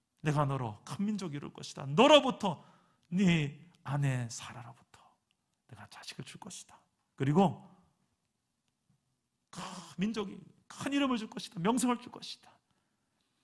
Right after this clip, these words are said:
그리고 모든 민족의 아비로, 열국의 아비로, 이제 아브라함이 아니라 아브라함으로 너를 이름, 이름을 아예 그냥 바꿔버리겠다. 여러분, 우리의 삶에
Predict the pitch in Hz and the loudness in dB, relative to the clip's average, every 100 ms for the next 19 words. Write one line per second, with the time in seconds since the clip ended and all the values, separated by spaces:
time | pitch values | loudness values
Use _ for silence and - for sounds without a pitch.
0 | _ _ - 120 120 175 214 233 214 180 | _ _ -8 -4 0 0 0 -4 -4 -4
1 | 233 247 240 214 190 240 240 _ _ _ | -4 -6 -8 -10 -8 -10 -12 _ _ _
2 | _ _ _ - - - - - 123 156 | _ _ _ -16 -14 -14 -18 -12 0 4
3 | 240 277 247 - 214 226 208 196 175 _ | 4 2 0 4 4 2 -6 -8 -14 _
4 | _ - 156 147 160 226 240 240 233 233 | _ -6 0 4 6 10 10 10 6 8
5 | 170 208 247 233 240 330 311 285 262 170 | 8 12 10 10 10 8 8 6 4 2
6 | 175 208 185 - - _ _ - 311 320 | 2 2 0 -6 -20 _ _ 4 8 8
7 | 294 247 240 330 311 254 240 226 - 240 | 6 0 2 4 6 6 6 2 8 10
8 | 233 311 294 269 269 262 180 - _ _ | 10 8 6 2 -4 -4 -4 -8 _ _
9 | _ _ _ _ _ _ _ _ _ _ | _ _ _ _ _ _ _ _ _ _
10 | _ _ _ _ _ _ _ _ _ _ | _ _ _ _ _ _ _ _ _ _
11 | _ _ _ _ _ _ _ _ _ _ | _ _ _ _ _ _ _ _ _ _
12 | _ _ _ _ _ _ _ _ _ _ | _ _ _ _ _ _ _ _ _ _
13 | _ - 123 131 135 160 165 160 160 151 | _ -4 -2 0 2 4 2 0 -2 -2
14 | 156 151 | -2 -4